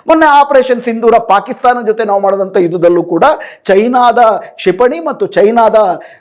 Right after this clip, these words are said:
ಜೆಟ್‌ಗಳೇ ನಮ್ಮ ಸುಮಾರು ಐದು ರಫೇಲ್ ಜೆಟ್‌ಗಳನ್ನ ಉಳಿಸಿರಬಹುದು ಅಂತಿದೆ, ಮತ್ತು ಅದು ಆಪರೇಷನ್ ಸಿಂಧೂರವನ್ನ ದಿಢೀರನೆ ಹಿಂತೆಗೆದುಕೊಳ್ಳುವುದಕ್ಕೆ ಒಂದು ಕಾರಣವೂ ಆಗಿರ್ಬೋದು ಅನ್ನೋದು ಚರ್ಚೆನಲ್ಲಿದೆ. ಅವೆಲ್ಲ ಇರಲಿ, ಆದರೆ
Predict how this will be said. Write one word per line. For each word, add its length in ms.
ಜೆಟ್‌ಗಳೇ 960
ನಮ್ಮ 280
ಸುಮಾರು 520
ಐದು 520
ರಫೇಲ್ 360
ಜೆಟ್‌ಗಳನ್ನ 480
ಉಳಿಸಿರಬಹುದು 680
ಅಂತಿದೆ, 340
ಮತ್ತು 220
ಅದು 540
ಆಪರೇಷನ್ 460
ಸಿಂಧೂರವನ್ನ 560
ದಿಢೀರನೆ 520
ಹಿಂತೆಗೆದುಕೊಳ್ಳುವುದಕ್ಕೆ 840
ಒಂದು 180
ಕಾರಣವೂ 440
ಆಗಿರ್ಬೋದು 480
ಅನ್ನೋದು 460
ಚರ್ಚೆನಲ್ಲಿದೆ. 600
ಅವೆಲ್ಲ 240
ಇರಲಿ, 600
ಆದರೆ 800